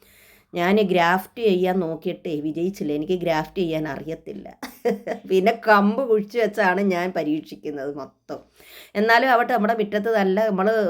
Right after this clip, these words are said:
റോഡിൽ കൂടെ പോകുമ്പം കാണാമല്ലോ ഓരോ വീട്. ദാ ഇത് കണ്ട,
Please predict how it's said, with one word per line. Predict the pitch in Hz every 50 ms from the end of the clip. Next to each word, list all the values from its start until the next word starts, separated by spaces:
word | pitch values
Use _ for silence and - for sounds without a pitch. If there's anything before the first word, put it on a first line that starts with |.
| 190 196 196
റോഡിൽ | 190 190 202 202 208 202
കൂടെ | 220 214 208
പോകുമ്പം | 208 202 196 190 196 202 202 202
കാണാമല്ലോ | 196 180 175 180 185 185 185 185 175 170 170 165
ഓരോ | 170 170 175
വീട്. | 175 170 165 175
ദാ | 190 208
ഇത് | 214 208 277
കണ്ട, | 285 254 220 208